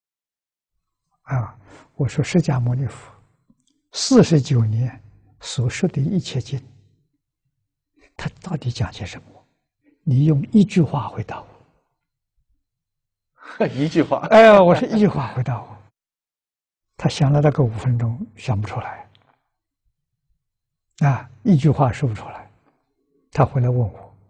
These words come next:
Speaker 1: 我说：“佛经上有一句，诸法实相。”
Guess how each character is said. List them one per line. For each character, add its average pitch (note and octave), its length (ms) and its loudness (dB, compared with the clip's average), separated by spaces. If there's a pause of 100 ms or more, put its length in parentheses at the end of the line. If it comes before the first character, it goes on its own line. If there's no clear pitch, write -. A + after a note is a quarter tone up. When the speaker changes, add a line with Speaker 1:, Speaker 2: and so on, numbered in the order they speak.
(800)
Speaker 1:
我 D3+ 100 -2
说 C3 140 0
：“佛 - 220 0
经 E3+ 220 2
上 D#3+ 200 -2
有 G2 120 -6
一 G2+ 120 -6
句， C#2 280 -12 (1400)
诸 B3 440 10
法 C#3 440 6
实 - 240 -4
相。” - 320 -6